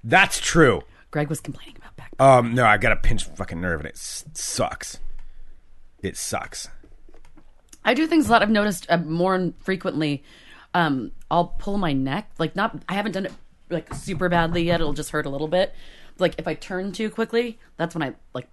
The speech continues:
Speaker 2: pull something in my neck.
Speaker 1: Yeah.
Speaker 2: And that never happened. You know, I'm just, like, using my neck. <laughs> And that's just something that is just too much.
Speaker 1: Um,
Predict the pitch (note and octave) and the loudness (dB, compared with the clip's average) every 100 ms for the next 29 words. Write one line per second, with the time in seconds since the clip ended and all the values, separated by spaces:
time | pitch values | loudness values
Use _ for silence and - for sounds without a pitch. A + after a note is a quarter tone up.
0 | - - C3+ - E3 D#3+ D#3 C3+ B2+ B2+ | -14 -6 -6 -4 -2 -2 -2 -2 -4 -6
1 | - - - F2+ F#2 - - - C#3+ F3+ | -8 -12 -4 0 0 -4 -16 -6 -2 0
2 | E3+ D3+ C3 C3+ D3 D#3 D#3 D#3+ - C3+ | -2 -2 -4 -2 0 0 0 -2 -6 -8
3 | - A#2+ B2 D3 D#3+ D#3+ D3+ D3+ F3+ D3 | -8 -8 -6 -4 -2 -2 -2 0 0 -2
4 | - - - - - - - F3 C3+ - | -8 -18 -20 -20 -14 -10 -6 -4 -4 -6
5 | - - E3+ - - - C3+ D3 - F3+ | -10 -6 -6 -8 -12 -12 -10 -8 -6 -6
6 | E3+ D3+ C3+ - - - - - - - | -6 -8 -10 -10 -10 -10 -10 -10 -12 -12
7 | E3+ - G3+ - - - - - - - | -8 -6 -6 -6 -10 -10 -10 -10 -10 -10
8 | - - - - A#2 A2+ A2 | -10 -10 -4 4 6 6 2